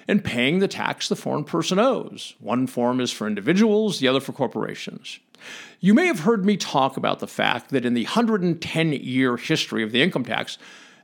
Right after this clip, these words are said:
nine different Treasury decisions say Form ten forty is to be used by a non-resident alien with U S source income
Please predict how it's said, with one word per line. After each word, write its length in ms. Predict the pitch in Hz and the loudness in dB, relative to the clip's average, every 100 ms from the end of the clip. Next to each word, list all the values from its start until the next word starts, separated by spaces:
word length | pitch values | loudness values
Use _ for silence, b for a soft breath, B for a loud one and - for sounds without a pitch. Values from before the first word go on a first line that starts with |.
| - | -6
nine 840 | 113 131 151 202 233 240 226 - 143 | 0 4 4 4 4 4 4 0 2
different 420 | 175 175 185 175 | 2 4 0 2
Treasury 460 | - 185 175 147 127 | 0 2 2 2 0
decisions 540 | 113 - 107 - 165 | -2 -4 -4 -4 -2
say 200 | 123 135 | 0 0
Form 300 | 165 127 135 | 0 -2 -2
ten 280 | - 135 135 | 0 0 0
forty 340 | - 139 127 | -2 -2 0
is 120 | 123 - | 0 -2
to 120 | 139 | -2
be 100 | 123 | -2
used 440 | 117 117 123 117 | 0 2 2 2
by 180 | 113 113 | 2 2
a 640 | 117 117 117 117 113 - - b b b b b b b | 2 2 2 0 -2 -6 -12 b b b b b b b
non-resident 840 | - 120 196 277 262 262 226 247 247 | -2 4 4 6 4 4 4 4 4
alien 400 | 254 202 208 240 | 4 6 6 6
with 160 | 196 | 4
U 240 | 151 240 240 | 6 6 6
S 140 | 220 | 4
source 340 | 240 233 202 | 4 4 4
income 640 | 262 294 208 196 202 294 | 4 4 6 8 6 2